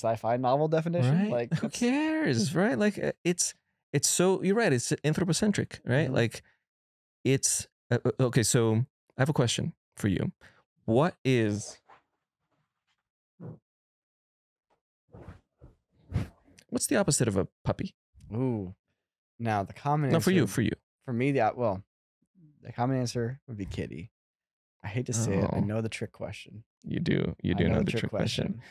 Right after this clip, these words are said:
Speaker 1: question.
Speaker 2: Um,
Speaker 1: The opposite of a puppy is actually a beige dresser sitting on a beach. <laughs> No, actually, I don't know. But
Speaker 2: Right? Uh,
Speaker 1: yeah.
Speaker 2: so,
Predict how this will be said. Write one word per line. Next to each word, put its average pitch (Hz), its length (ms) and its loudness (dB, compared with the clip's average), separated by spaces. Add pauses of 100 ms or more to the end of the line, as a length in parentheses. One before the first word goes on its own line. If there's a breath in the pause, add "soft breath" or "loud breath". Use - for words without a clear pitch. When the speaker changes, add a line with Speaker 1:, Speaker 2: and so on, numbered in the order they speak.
(320 loud breath)
Speaker 1:
question. 80 280 2
Speaker 2:
Um, 78 80 0
Speaker 1:
The 127 60 2
opposite 196 360 2
of 156 60 2
a 131 60 0
puppy 143 360 -4
is 104 120 -10
actually 110 480 -6
a 104 100 -8
beige 131 680 -4 (100)
dresser 104 720 -8 (340)
sitting 104 360 -6
on 87 80 -8
a 82 40 -12
beach. 87 340 -12 (120)
<laughs> 175 140 2
No, 226 220 4
actually, 202 320 2
I 190 100 6
don't 196 260 0
know. 165 320 4 (580 loud breath)
But 104 60 0
Speaker 2:
Right? 113 360 4 (380)
Uh, 104 400 4
Speaker 1:
yeah. 104 280 -2
Speaker 2:
so, 127 360 2